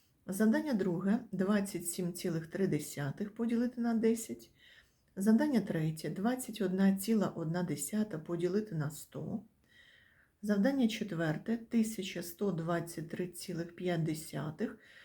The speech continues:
поділити на сто. Завдання п'яте. Дві цілих тринадцять сотих поділити на сто. І завдання шосте. П'ятдесят одна ціла сім десятих поділити на тисячу. Приступаємо до виконання.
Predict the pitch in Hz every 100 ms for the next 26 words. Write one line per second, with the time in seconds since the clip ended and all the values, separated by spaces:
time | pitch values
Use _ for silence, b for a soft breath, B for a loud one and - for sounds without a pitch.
0 | B B 214 190 196 196 202 196 202 -
1 | - 190 208 - _ B B B 180 196
2 | 202 285 277 254 175 175 160 160 185 180
3 | 233 - 233 208 196 190 190 180 165 160
4 | 160 - - 165 - 196 - 226 214 214
5 | 220 226 220 220 - - 233 247 _ B
6 | B B B - 339 302 196 226 233 190
7 | - 175 175 - 175 185 190 202 - 170
8 | - 160 170 170 - 294 254 - 180 160
9 | 170 - - 330 277 - 170 156 170 277
10 | - 170 220 - 143 - - - - 196
11 | - _ _ _ _ B B B B B
12 | _ 320 427 - 202 - 165 165 165 160
13 | 254 262 - 156 151 151 151 147